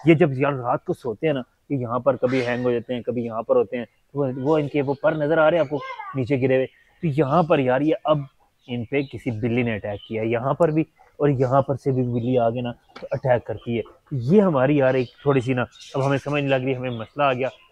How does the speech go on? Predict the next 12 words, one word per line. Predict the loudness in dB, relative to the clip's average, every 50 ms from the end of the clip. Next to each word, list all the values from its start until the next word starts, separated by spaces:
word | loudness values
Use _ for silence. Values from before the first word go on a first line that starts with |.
| 0 2
आप | 2 4
दोस्तों | 4 2 2 2 2 0
ने | -2
बहुत | 0 0 2 4 6 6 4 4 4
कहा | 2 2 2
कि | 0 -4 _ _ _ _ 4
यार | 4 4 4 0
इसको | -6 -4 0 0
मास्टर | 2 2 2 2 0 0 -2 -4
cage | 0 0 0 0 0
में | 0 -2
रखें, | -2 -4 -6